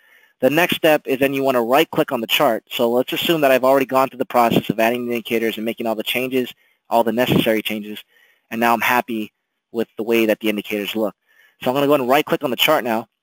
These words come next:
and now you're gonna see an option that says Format Study Templates. All right, so we're gonna go ahead and left click that option, and you're gonna see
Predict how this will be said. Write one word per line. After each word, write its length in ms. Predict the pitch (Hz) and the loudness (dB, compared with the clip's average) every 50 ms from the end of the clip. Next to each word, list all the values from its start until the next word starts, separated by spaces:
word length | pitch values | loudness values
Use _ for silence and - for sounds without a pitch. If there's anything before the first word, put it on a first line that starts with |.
| _ _ _ _ _ _ _ _ _ _ _ _ | _ _ _ _ _ _ _ _ _ _ _ _
and 80 | - 123 | -4 0
now 80 | 131 135 | 2 2
you're 100 | 147 151 | 4 2
gonna 140 | 165 156 | 2 0
see 160 | - - 160 151 | 0 0 0 0
an 80 | 135 | 2
option 340 | - 127 139 135 - - 123 | 2 2 2 2 2 -2 -4
that 80 | 117 - | -4 -4
says 140 | 123 113 | -4 -6
Format 500 | - - - 139 131 127 123 123 117 110 | -6 -6 -4 -2 0 0 2 0 0 0
Study 300 | - - - 117 110 104 | -2 -2 0 0 -2 -2
Templates. 420 | - - 101 95 - 90 - - - | -2 -6 -6 -6 -6 -14 -12 -8 -10
All 80 | - - _ _ _ _ _ _ _ _ _ _ _ _ _ _ _ _ _ _ _ _ _ _ _ _ _ _ _ _ _ _ - | -10 -10 _ _ _ _ _ _ _ _ _ _ _ _ _ _ _ _ _ _ _ _ _ _ _ _ _ _ _ _ _ _ -8
right, 180 | 101 110 110 - | -6 -4 -4 -4
so 100 | - 120 | -4 -4
we're 60 | 117 | -2
gonna 120 | 123 123 | -2 0
go 60 | 127 | 0
ahead 80 | 139 127 | 0 0
and 80 | 117 113 | 2 2
left 220 | 131 139 139 - | 2 2 2 0
click 200 | - - 127 - | -2 -4 -4 0
that 140 | 131 117 113 | 0 2 2
option, 380 | 113 127 135 - 165 170 170 - _ _ _ _ _ _ _ _ _ _ _ _ _ _ _ _ _ _ _ - | 2 2 2 0 -2 -2 -4 -8 _ _ _ _ _ _ _ _ _ _ _ _ _ _ _ _ _ _ _ -8
and 100 | 120 120 | -4 -2
you're 60 | 123 | 0
gonna 160 | 127 131 131 | 0 0 0
see 480 | - - - 147 147 143 139 135 - | -2 -2 0 2 2 2 2 0 -4